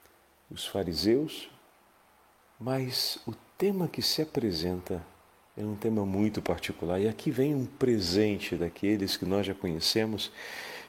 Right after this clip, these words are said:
que a liturgia constantemente nos oferece, porque Deus é rico e abundante em seus atos de amor por nós.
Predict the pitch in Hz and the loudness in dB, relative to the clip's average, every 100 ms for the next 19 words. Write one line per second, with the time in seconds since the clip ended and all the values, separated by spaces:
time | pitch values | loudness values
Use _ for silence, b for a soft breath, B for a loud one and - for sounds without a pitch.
0 | - 110 98 104 104 90 87 107 107 90 | 0 2 2 2 0 2 2 4 4 2
1 | - - - _ - 127 127 117 - - | -4 -18 -20 _ -4 0 0 0 -2 2
2 | 120 113 98 92 98 101 98 98 87 90 | 2 2 -2 2 2 2 -2 0 0 -2
3 | - 85 87 - 101 - - 107 87 82 | -2 0 0 0 -2 -2 -2 0 0 2
4 | 110 117 104 101 95 85 - 98 170 190 | 4 4 2 0 0 -2 -6 0 2 0
5 | - 98 85 B B B 101 120 113 127 | -4 -6 -6 B B B 4 6 6 4
6 | 117 95 85 123 165 151 - 85 - B | 2 2 4 6 6 2 0 -2 -4 B
7 | B B 110 107 - 127 131 123 - - | B B 0 2 2 4 4 2 -2 -6
8 | - - 113 120 113 - 92 - - - | -16 -4 -2 -2 -4 -4 -2 -2 -6 -12
9 | - - 107 90 110 101 87 92 113 - | -20 -12 -6 0 2 2 2 2 2 0
10 | - 104 90 85 82 - - | -4 -2 0 -2 -2 -6 -12